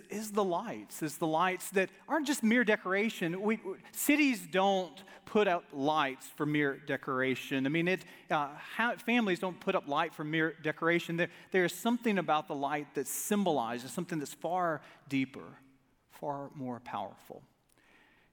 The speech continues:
It's a light that the prophet Isaiah spoke of seven hundred years before that first advent. It's a light that we can read of in his prophecy that we have in Isaiah chapter nine. Turn with me in your copy of God's word. Isaiah chapter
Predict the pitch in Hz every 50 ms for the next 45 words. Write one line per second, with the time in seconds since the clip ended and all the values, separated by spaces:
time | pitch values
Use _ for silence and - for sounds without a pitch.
0 | _ _ - - 156 - - 202 185 - 180 160 165 165 185 185 165 - 165 165
1 | - - 185 165 - 190 151 147 147 131 165 170 160 143 - - - - 170 170
2 | 165 - - 120 113 113 113 - - 226 226 247 226 220 220 214 208 170 170 202
3 | 233 233 196 175 165 - - 170 - - 202 196 185 175 160 - - - 170 170
4 | 165 151 - - - - - - - - - 160 151 156 160 143 135 143 131 135
5 | 147 143 - 165 143 147 170 202 220 220 214 - 190 160 170 170 208 208 - 190
6 | 165 156 151 160 185 220 247 254 226 170 135 139 127 123 123 123 131 135 - -
7 | 180 180 185 175 180 165 - - 180 170 170 160 - 170 - - 160 143 143 151
8 | 147 139 131 156 160 143 139 135 143 139 131 135 131 - 151 151 151 139 123 -
9 | - - - - - - - 170 143 - - 147 143 135 131 127 - - 208 208
10 | 196 190 208 - 156 139 139 139 135 - 147 127 - 143 131 120 - 131 120 120
11 | - - 127 120 117 135 147 147 135 165 175 185 190 185 175 - - - - -
12 | - - - 165 156 - - - - 151 143 139 131